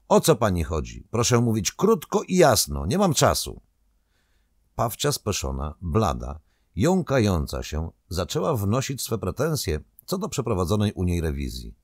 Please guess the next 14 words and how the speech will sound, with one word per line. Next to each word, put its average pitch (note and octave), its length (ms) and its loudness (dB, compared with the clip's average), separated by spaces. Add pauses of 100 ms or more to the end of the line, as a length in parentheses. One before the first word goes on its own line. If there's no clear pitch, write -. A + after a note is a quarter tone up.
(720)
„Mnie C3 500 4
nawet D3+ 400 2
sukienki B2 920 -2 (560)
i, D3+ 480 -4
i - 60 -4
towar F3+ 360 6
ze A#2 160 6
sklepu. D#2+ 640 -4 (140)
Cóż - 260 -2
ja F#3 100 6
pocznę?” D#2 720 0 (600)
„Dość. G2+ 600 2 (540)
Proszę E3+ 440 4
posłuchać”, G#2+ 680 0